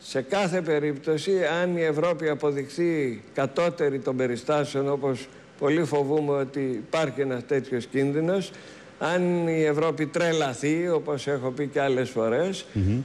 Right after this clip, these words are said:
Speaker 1: τότε, ε, πράγματι ο ελληνικός λαός και τώρα πια σε ένα διάλογο και με τους ευρωπαϊκούς λαούς, ε, μπορεί να αποφασίσει.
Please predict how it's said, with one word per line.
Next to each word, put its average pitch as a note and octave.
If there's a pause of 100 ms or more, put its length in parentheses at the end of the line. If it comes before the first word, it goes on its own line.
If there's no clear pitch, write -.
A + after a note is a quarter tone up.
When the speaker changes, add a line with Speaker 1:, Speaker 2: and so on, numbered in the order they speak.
(140)
Speaker 1:
τότε, F3+ (360)
ε, C#3+
πράγματι F3+ (380)
ο C3+
ελληνικός D#3
λαός F3+ (360)
και E3
τώρα F#3
πια F#3
σε F3+
ένα F3+
διάλογο E3
και B2+
με C3+
τους B2+
ευρωπαϊκούς C3+
λαούς, D3 (340)
ε, D3
μπορεί D3
να D#3
αποφασίσει. A#2